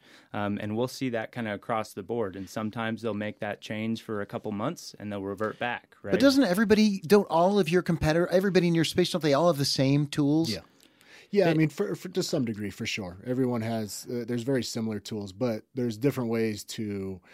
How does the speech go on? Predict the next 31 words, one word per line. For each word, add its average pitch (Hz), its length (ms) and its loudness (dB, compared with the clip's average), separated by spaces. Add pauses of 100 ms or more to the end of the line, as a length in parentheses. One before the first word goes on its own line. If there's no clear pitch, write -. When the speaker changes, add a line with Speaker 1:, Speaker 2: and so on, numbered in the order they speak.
(340)
Speaker 3:
kind 107 220 -4
of 92 100 -16
take - 320 -4
the 107 160 -2 (220)
data 110 320 -4
that 95 160 -12
we're 98 120 -10
getting 107 380 -6
from 139 220 -2
those 139 180 0
tools 151 560 -4 (100)
and 110 320 -6
how 110 220 -6
we 104 220 -6
manipulate 92 580 -12
that 78 180 -12
data. 71 200 -10
Speaker 2:
So - 180 4
is 208 160 2
S 196 220 0
E 156 180 6
O 127 300 6
even, 123 500 0 (200)
like, 117 200 -4 (300)
I 139 40 -2
mean, 123 140 2
at 104 120 -2
this, 185 200 2
in 139 160 0
this 170 220 2
world, 113 280 4